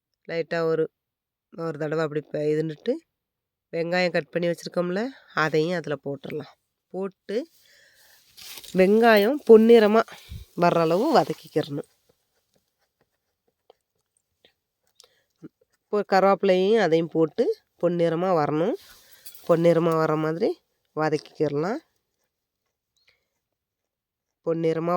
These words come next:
வதங்கி வந்துருச்சு. இப்போ நம்ம கத்திரிக்காய், மொச்சப்பயிறு, மசாலா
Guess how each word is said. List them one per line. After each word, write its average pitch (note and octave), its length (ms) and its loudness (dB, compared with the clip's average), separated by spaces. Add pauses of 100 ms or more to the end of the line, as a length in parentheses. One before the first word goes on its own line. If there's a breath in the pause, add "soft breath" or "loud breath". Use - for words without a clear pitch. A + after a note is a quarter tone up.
வதங்கி E3 360 -2
வந்துருச்சு. D3 440 -4 (1400)
இப்போ F#3 200 -6 (280)
நம்ம F3 240 2 (280)
கத்திரிக்காய், F#3+ 640 -2 (680 soft breath)
மொச்சப்பயிறு, F3+ 580 0 (240)
மசாலா F#3+ 460 0